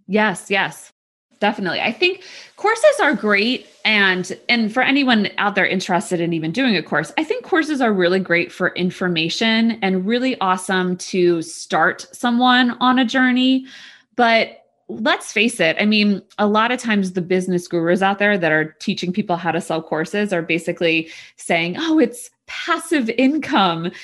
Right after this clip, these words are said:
Create once and sit on the beach and watch your money roll in," which I absolutely hate. I feel like it's diet culture in what I do. I'm an eating disorders dietitian. So I feel like it's this false message of hope,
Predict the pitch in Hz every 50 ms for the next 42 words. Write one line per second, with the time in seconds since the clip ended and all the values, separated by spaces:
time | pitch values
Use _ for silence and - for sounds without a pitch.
0 | - - _ _ - - 311 302 294 294 311 311 - 233 208 240 269 262 233 214
1 | 226 262 - - - 226 220 220 - - 285 302 330 277 254 233 262 190 185 -
2 | - 151 190 - - 196 190 196 196 226 226 247 240 - - 240 240 202 220 240
3 | 233 233 220 214 190 202 190 196 190 190 185 165 165 170 180 196 208 - 269 285
4 | 320 320 330 415 427 - - 466 427 349 247 196 233 262 269 208 277 220 165 -
5 | - - 196 285 277 - 294 302 311 320 359 359 349 226 - - 180 175 175 175
6 | 170 - - 330 - 220 - - 175 170 180 214 - - _ _ _ _ _ -
7 | _ - 185 - - 170 - 220 180 - - 262 240 233 240 233 220 202 - 214
8 | - - 180 175 165 170 196 180 180 180 175 180 170 165 170 - 160 156 170 226
9 | - 175 160 160 156 - 151 - 156 165 180 - 214 220 220 269 254 247 247 -
10 | 202 208 - 185 170 175 - - - - - - _ _ _ 233 240 262 285 -
11 | - 202 208 196 208 208 - 208 196 185 180 - - 170 165 160 - - - -
12 | - - - 294 208 180 185 202 208 -